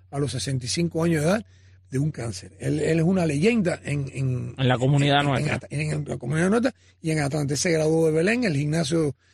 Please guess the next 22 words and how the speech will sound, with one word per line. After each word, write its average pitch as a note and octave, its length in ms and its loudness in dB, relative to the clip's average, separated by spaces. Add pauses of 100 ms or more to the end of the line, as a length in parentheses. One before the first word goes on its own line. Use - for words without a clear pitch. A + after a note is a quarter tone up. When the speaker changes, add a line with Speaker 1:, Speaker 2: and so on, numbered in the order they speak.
Speaker 1:
se - 180 -2
llama D#3 280 0
Belén. G#3+ 440 0 (600)
Eh, D3+ 220 -2
venía D3+ 280 2
de F3 60 2
Miami, F#3 360 2
comía F#3+ 400 2
en, E3 200 0
en D#3 140 0
restaurantes E3+ 840 0
y D3 100 -4
era E3+ 120 2
un F3 80 2
hombre F#3+ 220 2
bien E3+ 360 2
sencillo. B2+ 640 0 (840)
Cuando D#3+ 220 2
él A3 100 0
toma, G#3+ 360 0
ese, F3 280 0 (300)
hay, - 100 -12